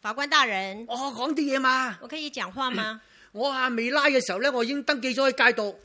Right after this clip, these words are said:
Speaker 1: 我還沒有抓到的，被抓的時候，我已經登記去戒毒了。
Speaker 2: 我係想戒毒做好人啊。
Speaker 1: 我想戒毒做好人的。
Speaker 2: 你畀個機會我啦。
Speaker 1: 啊，你給我一個機會吧。
Speaker 2: 唔好再坐監。
Speaker 1: 不要再坐牢了。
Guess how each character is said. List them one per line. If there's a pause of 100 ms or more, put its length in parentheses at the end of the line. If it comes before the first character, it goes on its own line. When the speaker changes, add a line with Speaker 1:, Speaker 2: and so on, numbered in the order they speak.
(100)
Speaker 1:
我
還
沒
有
抓
到
的，
被
抓
的
時
候，
我
已
經
登
記
去
戒
毒
了。
Speaker 2:
我
係
想
戒
毒
做
好
人
啊。
Speaker 1:
我
想
戒
毒 (220)
做
好
人
的。 (340)
Speaker 2:
你
畀
個
機
會
我
啦。
Speaker 1:
啊，
你
給
我
一
個
機
會
吧。
Speaker 2:
唔
好
再
坐
監。
Speaker 1:
不
要
再
坐
牢
了。